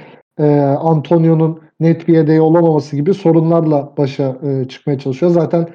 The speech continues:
devre arası bir, e, ikinci forvet istedikleri söyleniyor. E, bunun için birçok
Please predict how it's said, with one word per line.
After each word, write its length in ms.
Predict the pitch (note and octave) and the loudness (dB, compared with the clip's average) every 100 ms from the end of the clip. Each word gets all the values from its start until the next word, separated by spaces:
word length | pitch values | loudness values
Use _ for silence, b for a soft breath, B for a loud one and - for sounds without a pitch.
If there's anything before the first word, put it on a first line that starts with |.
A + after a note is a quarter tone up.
| B B - | B B -2
devre 260 | D#3+ D3+ D#3+ | 0 2 2
arası 360 | D#3 D3 E3+ | 0 -2 -2
bir, 260 | D3+ D3+ D3+ B B _ | 0 0 -2 B B _
e, 280 | D3 C#3 C#3 | 0 2 0
ikinci 320 | D3 - D#3+ | -2 -2 -2
forvet 320 | D3 D#3 D3+ D3+ | 0 0 0 -2
istedikleri 580 | C3+ D#3+ D3 D3 D3+ | -2 -2 0 0 0
söyleniyor. 720 | D#3 F3 E3 D#3+ D3+ C3+ B2+ - b b b - | 0 2 2 2 0 -2 -6 -8 b b b -6
E, 40 | C#3+ C#3 C3+ | -4 -2 -2
bunun 120 | C#3 D3 | -2 -2
için 240 | C#3 D3+ | -4 -4
birçok 440 | C3+ D3+ - - | -2 -4 -4 -14